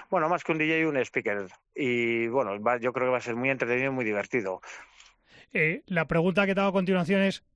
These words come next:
Speaker 2: ¿por qué te metes en estos jaleos, amigo?
Speaker 1: <laughs> Sí, la verdad es que sí, que a veces me lo pienso, sobre todo, pues, según se va acercando la fecha.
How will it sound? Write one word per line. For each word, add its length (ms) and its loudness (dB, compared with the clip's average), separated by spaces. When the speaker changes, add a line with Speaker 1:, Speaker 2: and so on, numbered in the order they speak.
Speaker 2:
¿por 200 0
qué 140 2
te 120 4
metes 600 2
en 60 0
estos 260 -2
jaleos, 360 0
amigo? 440 -2
Speaker 1:
<laughs> 840 -2
Sí, 160 2
la 120 4
verdad 180 4
es 60 -2
que 80 0
sí, 80 0
que 80 0
a 40 2
veces 220 2
me 100 0
lo 120 2
pienso, 240 0
sobre 200 2
todo, 180 2
pues, 120 -2
según 180 2
se 80 0
va 80 4
acercando 400 0
la 140 2
fecha. 360 0